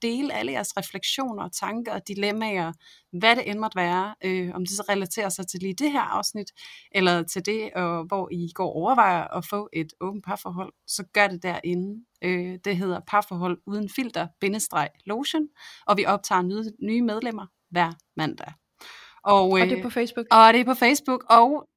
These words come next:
Speaker 1: der er kommet den her fantastiske funktion, og det er faktisk, at nu kan I lave anonyme opslag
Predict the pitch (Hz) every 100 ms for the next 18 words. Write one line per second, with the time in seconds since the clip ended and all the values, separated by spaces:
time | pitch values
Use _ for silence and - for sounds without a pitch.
0 | - 220 226 233 247 269 277 233 240 226
1 | 202 175 240 233 185 - 202 190 254 233
2 | 180 180 190 175 202 190 180 - 175 208
3 | 214 202 185 180 175 175 185 196 196 226
4 | 190 165 170 _ 180 180 - 175 156